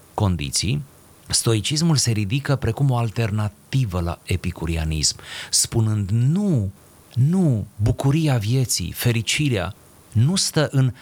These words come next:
a vâna toate plăcerile posibile." Pentru că mereu, spuneau stoicii, "vei vrea o plăcere mai mare care este mereu în așteptare, pe care nu o poți atinge." Stoicii vorbeau despre o anumită limită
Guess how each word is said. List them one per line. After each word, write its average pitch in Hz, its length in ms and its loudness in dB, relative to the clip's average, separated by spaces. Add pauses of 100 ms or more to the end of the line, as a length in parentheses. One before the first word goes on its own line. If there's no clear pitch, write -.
(160)
a 107 180 2
vâna 113 600 0 (100)
toate 120 340 -2
plăcerile 98 640 -2
posibile." 85 760 -2 (600)
Pentru 123 260 4
că 117 160 0
mereu, 127 600 0
spuneau 117 440 0
stoicii, 110 680 0 (560)
"vei 110 200 2
vrea 143 200 0
o 147 80 2
plăcere 127 440 0
mai 110 180 2
mare 123 380 0
care 113 240 -2
este 113 220 0
mereu 131 340 2
în 139 80 4
așteptare, 110 760 0 (200)
pe 117 80 4
care 117 220 2
nu 135 140 2
o 156 40 -2
poți 135 260 2
atinge." 101 720 0
Stoicii 147 580 0
vorbeau 120 400 0
despre 120 440 2 (320)
o 120 120 4
anumită 127 460 2
limită 120 760 0